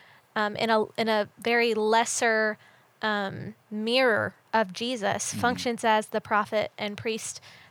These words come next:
Speaker 1: and king of hi-, his family, um, just as a reflection of Jesus. But I know, I, I just wanna be clear about this, and I don't think that you were saying that at all, and I think you touched on that. Women should study theology.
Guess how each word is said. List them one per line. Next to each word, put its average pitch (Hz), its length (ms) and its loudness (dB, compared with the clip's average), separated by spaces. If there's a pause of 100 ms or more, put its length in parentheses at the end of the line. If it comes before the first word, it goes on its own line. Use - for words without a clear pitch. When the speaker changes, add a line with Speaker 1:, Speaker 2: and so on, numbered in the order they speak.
(120)
Speaker 1:
and 220 140 -6
king 226 180 -4
of 208 120 2
hi-, 226 200 0
his 226 280 -2
family, 269 580 -2 (480)
um, 190 400 -2 (160)
just - 260 2
as 220 160 0
a 214 60 -4
reflection 208 500 -4
of 185 120 -10
Jesus. - 760 -6 (360)
But 262 280 4 (340)
I 240 160 6
know, 269 460 6
I, 226 320 6
I - 20 6
just 240 220 2
wanna 240 160 4
be 226 100 0
clear 226 220 2
about 214 180 4
this, 202 240 0
and 202 80 0
I 190 140 0 (120)
don't 220 280 4
think 220 140 0
that 202 100 0
you 202 100 0
were 196 80 2
saying 208 280 0
that 196 120 2
at 196 100 2
all, 208 160 4
and 190 120 2
I 196 40 0
think 196 300 -6
you 196 220 -6 (180)
touched - 300 0
on 196 180 4
that. 190 300 0 (800)
Women 262 680 4 (400)
should 269 720 4
study 247 600 -2
theology. 202 680 0